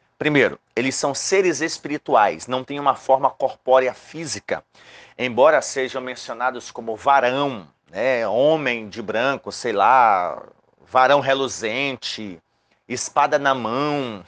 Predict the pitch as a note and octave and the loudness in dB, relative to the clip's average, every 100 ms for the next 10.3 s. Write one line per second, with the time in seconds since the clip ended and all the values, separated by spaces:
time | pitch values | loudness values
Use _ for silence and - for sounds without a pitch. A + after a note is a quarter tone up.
0 | - A2+ _ _ _ - A2+ D3 D3+ - | -16 -16 _ _ _ 0 2 4 0 -2
1 | G#2+ F#2 - - - _ - B2+ B2 F#2 | -4 -4 -8 -20 -20 _ -4 -2 -2 -4
2 | - - A2 C#3 D#3+ A2 F#2+ G2 - - | -10 -2 2 2 0 -4 -2 -2 -2 -12
3 | - _ _ _ - C3 D3+ C3+ C3+ B2+ | -16 _ _ _ -2 -2 -2 -4 -4 -4
4 | A2+ B2 - B2+ B2+ D#3+ G#2+ - - - | -4 -8 -8 -10 -6 0 0 -2 -12 -20
5 | _ _ _ _ _ - B2+ D#3 - - | _ _ _ _ _ -8 -2 0 0 2
6 | F#3+ E3+ D#3+ - D#3 D3 - C3 C#3+ C#3+ | 2 2 0 -2 -6 -4 2 2 2 -2
7 | D#3 - D3+ D#3 E3+ - - F3+ G3+ - | -4 -4 -4 0 0 -2 0 4 4 0
8 | C3 A#2+ G#2+ - - - - D#3 E3+ B2 | -2 2 2 -2 -16 -20 -12 -8 -8 -10
9 | C#3+ - C#3+ A#2+ D3+ G#2 F#2+ F#3+ A#3 E3+ | -12 -10 -12 -10 -12 -10 -10 -6 -6 -4
10 | B2 G#2+ D#2 | 2 2 2